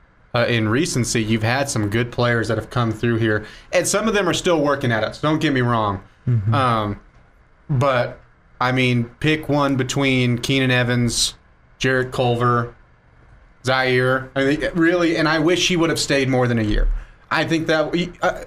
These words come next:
Speaker 1: for, and you could say this for Jarrett Culver, you stay an extra year. I know he was here more than one. I think that would have got you more N B A ready.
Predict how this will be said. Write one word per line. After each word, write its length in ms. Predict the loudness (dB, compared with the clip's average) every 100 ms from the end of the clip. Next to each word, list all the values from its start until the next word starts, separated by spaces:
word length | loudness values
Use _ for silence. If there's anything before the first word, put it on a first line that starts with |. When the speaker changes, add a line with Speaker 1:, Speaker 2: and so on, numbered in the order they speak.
| -6
Speaker 1:
for, 280 | -2 0 0
and 140 | 0
you 60 | 0
could 120 | -2
say 160 | 0 0
this 120 | 0
for 80 | -2
Jarrett 280 | 0 0 0
Culver, 320 | -2 0 0
you 80 | -2
stay 240 | -2 0
an 60 | 0
extra 360 | 0 0 0
year. 80 | 0
I 40 | 0
know 120 | 0
he 120 | 0
was 120 | 0
here 100 | 0 0
more 180 | 0
than 160 | 0 0
one. 400 | 2 0 -2 -6 -14 _ _ _ _ -2
I 140 | -2
think 240 | 0 -2 0
that 180 | 0
would 100 | 0 -2
have 100 | 0
got 240 | 0 0
you 440 | 0 2 2 0 -6 -4
more 440 | 0 2 2 2
N 340 | 0 0 0 2
B 220 | 2 2
A 140 | 2
ready. 520 | 2 2 2 2 -2